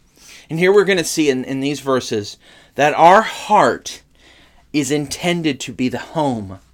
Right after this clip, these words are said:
of God. Look there again at verse twenty-two. Judas, not Iscariot, said to him, "How is it you're going to reveal yourself to us and not to the world?" Y-, we don't know much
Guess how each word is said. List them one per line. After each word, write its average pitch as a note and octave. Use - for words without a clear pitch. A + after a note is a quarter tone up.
of G#2
God. F#2+
Look D#3+
there F3
again D3+
at B2
verse C3
twenty-two. G#2+
Judas, F3+
not B2+
Iscariot, C#3
said D3+
to B2+
him, A2+
"How C#3
is G3+
it B2
you're C#3
going D3
to C#3
reveal C3+
yourself C3+
to C#3+
us D3+
and C3
not B2+
to B2
the A2
world?" A2
Y-, C3
we F#3+
don't B3+
know A#3+
much F#3+